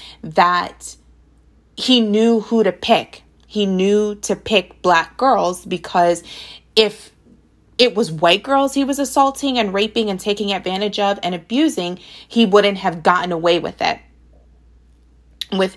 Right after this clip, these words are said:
every single de-, it was just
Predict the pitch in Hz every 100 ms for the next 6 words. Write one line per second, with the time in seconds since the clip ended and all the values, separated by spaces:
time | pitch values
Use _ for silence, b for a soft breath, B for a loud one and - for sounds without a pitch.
0 | _ 202 214 190 180 170 165 160 b b
1 | b b b b _ _ - - - 277
2 | 254 220 196 - - 156 202 220 226 226
3 | 226 180 214 196 -